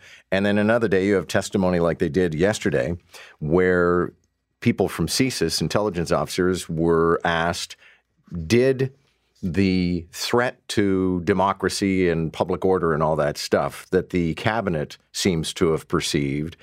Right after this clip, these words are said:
did that materialize in any of your intelligence?" And diplomats said, yeah, listen, um, or not diplomats, but people from csis said that it didn't actually meet the definition that has been established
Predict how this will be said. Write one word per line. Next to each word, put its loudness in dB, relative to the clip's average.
did 2
that 2
materialize 0
in 0
any 0
of 0
your 2
intelligence?" -6
And 0
diplomats 0
said, 0
yeah, 2
listen, -2
um, -2
or 0
not -2
diplomats, -2
but -8
people 0
from -6
csis -2
said -2
that 0
it 0
didn't 2
actually 0
meet 0
the 2
definition -2
that 0
has -2
been 0
established -2